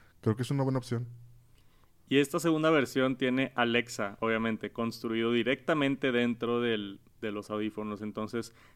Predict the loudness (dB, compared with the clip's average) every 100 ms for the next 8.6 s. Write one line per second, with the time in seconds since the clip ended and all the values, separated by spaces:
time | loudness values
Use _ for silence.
0 | -18 -10 -2 0 0 0 -2 -2 -4 -2
1 | 0 2 2 2 0 0 -6 -6 -4 -2
2 | 0 -2 -2 -2 -2 0 0 2 0 0
3 | 0 -2 -4 -6 -4 -6 -6 -4 -4 -2
4 | -2 -2 -2 -2 -4 -4 -4 -4 -6 -4
5 | -4 -4 -4 -4 -4 -4 -8 -6 -8 -8
6 | -8 -6 -6 -4 -2 -2 -4 -12 _ _
7 | -20 _ -6 -4 -4 -4 -6 -4 -2 -2
8 | 0 0 -2 -2 -4 -4